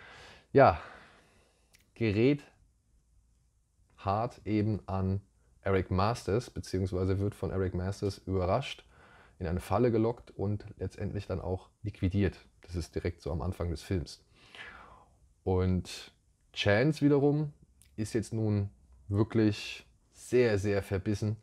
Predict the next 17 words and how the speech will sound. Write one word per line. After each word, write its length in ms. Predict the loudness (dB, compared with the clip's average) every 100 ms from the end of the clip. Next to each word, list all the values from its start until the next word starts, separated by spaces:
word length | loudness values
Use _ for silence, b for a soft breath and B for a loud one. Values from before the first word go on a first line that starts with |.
| b b b b b b
und 200 | -2 0
möchte 300 | 0 0 -4
eigentlich 200 | -4 -2
nur 80 | -2
noch 140 | -2
eins, 380 | -4 -4 -4 -8 -8
Rache 520 | 2 2 4 0 0
oder 200 | 0 0
eben 220 | -2 -4
Eric 240 | -2 -4 -2
Masters 520 | -2 -2 -4 -8 -6
zur 120 | -8
Strecke 300 | -4 -4 -4
bringen. 300 | -4 -8 -8 _ _
Das 80 | -12
Problem 400 | -6 -2 2 2
ist, 240 | 0 -4